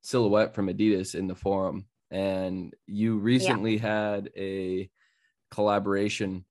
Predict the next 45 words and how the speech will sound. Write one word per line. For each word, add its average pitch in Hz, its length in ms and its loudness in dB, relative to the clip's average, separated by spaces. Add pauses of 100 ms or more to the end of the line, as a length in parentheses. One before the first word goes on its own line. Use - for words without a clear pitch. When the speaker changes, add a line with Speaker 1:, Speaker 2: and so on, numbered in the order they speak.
Speaker 1:
with 98 260 -2
them 95 280 -2
on 92 240 -6
the 98 80 -4
Forum, 95 520 -4 (180)
um, 95 360 -4
with 104 220 0
very, 104 480 0
very 98 340 -2
high 98 360 -6
quality 95 520 -4
materials, 101 640 -2
if 107 140 -8
I 107 80 -2
may 110 260 -6
add, 127 240 -8 (180)
uh, 101 180 0
because 101 260 -6
I 90 40 -6
have 101 260 -8
the 123 60 -8
shoe, 131 200 -4
Speaker 2:
Yeah. - 100 0
Speaker 1:
which - 100 -4
is - 80 -10
awesome. 120 300 -4 (300)
Um, 113 420 2 (320)
so 123 420 0 (680)
a 117 40 -10
lot 107 240 -8
of 156 80 -10
people, 180 280 -2
like, 110 200 -2 (640)
I 123 40 -10
feel 127 180 -2
like 127 260 -4
a 101 40 -4
lot 107 160 0
of 120 60 -8
people 135 200 -6
that 117 100 0
are 107 60 -2
listening 101 440 -6
right 101 180 -8
now 71 320 -12